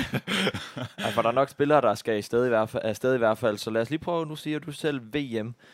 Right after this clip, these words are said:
Fordi, øh, pausen her, det kommer vel egentlig, øh, altså, hvis vi havde vundet over Brentford, så havde det jo været helt perfekt, og så var der lige noget tid til at,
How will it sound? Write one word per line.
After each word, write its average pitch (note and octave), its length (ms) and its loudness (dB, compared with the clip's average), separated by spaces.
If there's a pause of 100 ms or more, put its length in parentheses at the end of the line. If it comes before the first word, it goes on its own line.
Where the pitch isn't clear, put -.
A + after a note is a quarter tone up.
(300)
Fordi, A#2 380 0
øh, G#2+ 180 2
pausen C#3+ 380 2
her, D3+ 200 2 (760)
det A2+ 100 -4
kommer D#3 260 2
vel A#2+ 180 0
egentlig, A#2 420 -2
øh, G#2 360 2
altså, A#2 240 2
hvis G#2+ 340 -8
vi - 20 2
havde G#2+ 100 0
vundet D3 340 0
over C3 200 4
Brentford, B2+ 420 -2
så C3+ 100 -4
havde B2+ 120 2
det A2+ 60 -4
jo A2 60 -2
været G#2+ 160 0
helt C3 140 -2
perfekt, C3 380 -4
og A2+ 80 -8
så C#3 100 -2
var B2 140 4
der A2+ 60 -2
lige B2+ 140 -6
noget A2 180 -4
tid B2+ 200 -4
til - 140 -8
at, G#2 300 -4